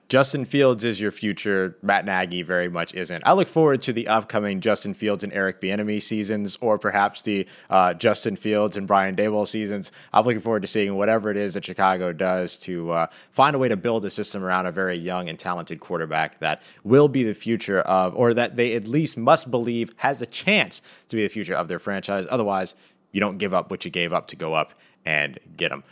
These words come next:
Uh, coming up next, we're gonna be joined by Vinny Iyer to talk a little bit about fantasy football. We'll talk about the biggest performances from this weekend, what to do if you had Christian McCaffrey, as well as a kind of a look at how long he's expected to be out based upon some injury moves that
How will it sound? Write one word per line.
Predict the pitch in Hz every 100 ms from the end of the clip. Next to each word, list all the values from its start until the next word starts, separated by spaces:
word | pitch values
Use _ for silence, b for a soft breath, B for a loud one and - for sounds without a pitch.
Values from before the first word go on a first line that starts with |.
| b b
Uh, | 95 101
coming | - 160
up | 160
next, | 170 160
we're | 151
gonna | 156
be | 143 131
joined | 139 127 156 156
by | 147
Vinny | 123 143 156 147
Iyer | 127 151 185
to | 147
talk | 143 147 135
a |
little | 139 139
bit | 135
about | 135 131 -
fantasy | - 147 151 - 143 135
football. | - - 147 139 143 139 139 135
We'll |
talk | 127 127 127 120
about | 127 123 113
the |
biggest | 110 120 113
performances | 101 123 123 117 113
from | - 110
this | 98 123
weekend, | 117 120 104
what | 120 143
to | -
do | 143 123 143 143 139 B B
if | 120 127
you | 117
had | 123 143 175 165 -
Christian | 151 135 - 135 101
McCaffrey, | 117 131 131 123 135 127 120 b -
as | 110
well | 127
as | 113
a | 104 -
kind | - 202
of | 262
a |
look | 196 190 185
at | -
how | 156 160
long | 156 156 139
he's | 143
expected | 127 - 143 135 127
to |
be | 117 113
out | 123 113 101
based | 113 110 -
upon | - 110 104
some | 107 -
injury | 113 117 120 110
moves | 107 107 110 92
that | 110 95